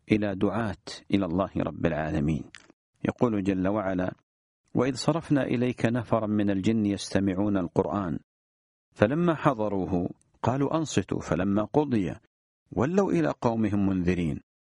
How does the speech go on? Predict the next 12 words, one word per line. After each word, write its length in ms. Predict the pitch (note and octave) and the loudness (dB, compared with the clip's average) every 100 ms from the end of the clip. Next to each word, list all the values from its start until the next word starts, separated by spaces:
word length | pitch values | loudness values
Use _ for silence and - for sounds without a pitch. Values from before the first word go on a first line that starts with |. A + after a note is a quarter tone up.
| _ _ _ F#2+ | _ _ _ 0
قالوا 240 | F#2+ G2+ | 2 0
يا 120 | G2+ | -2
قومنا 560 | G2 G#2+ G#2+ G#2+ A2 A2 | 0 0 0 0 0 0
أجيبوا 400 | A2+ F3+ E3+ A#2+ | 0 0 2 0
داعي 380 | G#2+ F#2 F2+ E2 | 0 0 -2 -2
الله 360 | D#2+ D#2+ F2 | -2 -2 0
وآمنوا 580 | E2+ F2+ G#2+ F#2 E2 D#2+ | -2 0 0 0 0 0
به". 260 | D2+ - - _ _ _ _ - F#2+ | -2 -4 -8 _ _ _ _ -2 0
الله 240 | F2 D#2+ | 0 -2
أكبر. 480 | E2 - - - - _ _ _ - | -6 -8 -6 -8 -10 _ _ _ -2
هؤلاء 380 | G2 G#2+ B2+ C3+ | -2 0 0 0
الجن 360 | B2 D3 F3 | 2 2 2